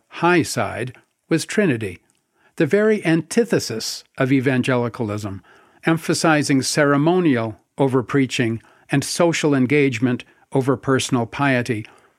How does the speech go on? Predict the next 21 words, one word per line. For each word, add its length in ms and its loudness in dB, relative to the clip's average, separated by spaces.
It 100 2
was 240 2
liberal 420 4
in 140 4
its 140 -2
theology, 800 0
Anglo-Catholic 960 2
in 100 2
its 200 -6
liturgy, 520 0
and 140 0
heavily 500 2
influenced 720 0
in 180 2
its 160 -4
culture 500 0
by 120 2
a 140 2
self-indulgent 1120 0
nostalgia 840 0
for 200 -2